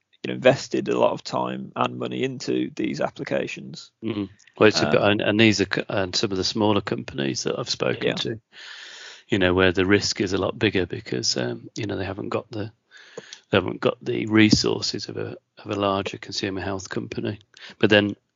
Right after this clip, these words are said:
Speaker 2: you've got, you know, companies like, uh, Dragonfly Bioscience that have invested in the whole, you know, controlling the whole supply chain. So, uh,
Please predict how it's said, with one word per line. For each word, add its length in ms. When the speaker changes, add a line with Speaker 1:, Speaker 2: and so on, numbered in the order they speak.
Speaker 2:
you've 160
got, 200
you 100
know, 140
companies 500
like, 180
uh, 300
Dragonfly 920
Bioscience 1000
that 160
have 140
invested 560
in 160
the 100
whole, 400
you 80
know, 100
controlling 400
the 80
whole 160
supply 440
chain. 420
So, 240
uh, 300